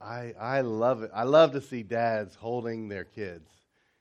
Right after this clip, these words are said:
and especially, like, on, on their back. The kids are always smiling. You know, they're standing on their dad's shoulders. They're the s-, they're at the height of their dad.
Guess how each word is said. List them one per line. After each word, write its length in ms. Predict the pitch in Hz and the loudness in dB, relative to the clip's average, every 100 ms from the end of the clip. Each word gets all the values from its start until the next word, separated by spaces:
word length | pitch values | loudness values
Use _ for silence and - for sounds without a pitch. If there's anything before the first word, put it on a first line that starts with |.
| _ | _
and 300 | 98 98 92 | -12 -10 -10
especially, 420 | 90 127 143 139 120 | -14 -4 -4 -4 -4
like, 220 | 110 104 | -6 -6
on, 240 | 110 117 110 | -6 -6 -6
on 220 | 110 117 | -6 -4
their 100 | 110 | -4
back. 580 | 98 120 117 123 120 - - | -6 -2 2 2 0 -4 -20
The 40 | |
kids 280 | - 151 147 | -8 -6 -2
are 80 | 143 | 0
always 280 | 160 151 | 0 -2
smiling. 640 | - 120 131 131 104 82 92 | -8 -6 0 0 -2 -8 -14
You 100 | 110 | -12
know, 120 | 107 | -10
they're 340 | 104 107 98 - _ _ _ _ | -8 -8 -10 -14 _ _ _ _
standing 500 | - 135 135 127 123 | -10 -6 -4 -6 -6
on 160 | 117 | -8
their 160 | 113 107 | -6 -6
dad's 360 | 113 113 104 | -4 -4 -6
shoulders. 440 | - 120 117 101 92 | -6 -4 -4 -4 -8
They're 220 | 107 104 | -8 -8
the 140 | 90 92 | -10 -14
s-, 160 | - 92 - | -18 -20 -12
they're 140 | 104 107 | -8 -8
at 100 | 104 | -10
the 80 | |
height 360 | 92 156 151 - | -10 -6 -6 -8
of 160 | 120 101 | -10 -8
their 140 | 107 | -10
dad. 500 | 98 104 98 92 | -8 -8 -8 -10